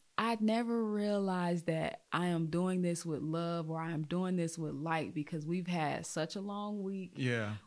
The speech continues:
Speaker 1: We go to work, we go to school, and when everybody come over, like, we're winding down, we have the good vibrations, we got the music going,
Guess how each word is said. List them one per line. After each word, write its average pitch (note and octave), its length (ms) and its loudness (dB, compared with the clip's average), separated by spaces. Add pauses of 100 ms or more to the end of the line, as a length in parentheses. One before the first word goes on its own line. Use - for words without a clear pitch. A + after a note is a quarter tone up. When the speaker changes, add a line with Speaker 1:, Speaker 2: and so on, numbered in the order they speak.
Speaker 1:
We D3+ 100 -2
go F3+ 220 6
to G3 100 4
work, F#3 360 4
we E3 100 0
go E3 240 0
to F#3 100 0
school, E3+ 600 0
and D3+ 160 2
when D3+ 160 2
everybody F#3+ 460 0
come F#3+ 280 0
over, G#3 300 2
like, E3+ 240 0
we're E3 180 2
winding E3+ 540 2
down, D#3+ 320 2
we D#3+ 100 2
have D#3+ 220 -2
the C#3+ 80 -4
good D#3 260 0
vibrations, D#3 720 -2
we C#3+ 80 -4
got C#3 240 -4
the - 60 -6
music G#3 460 2
going, G#3 440 2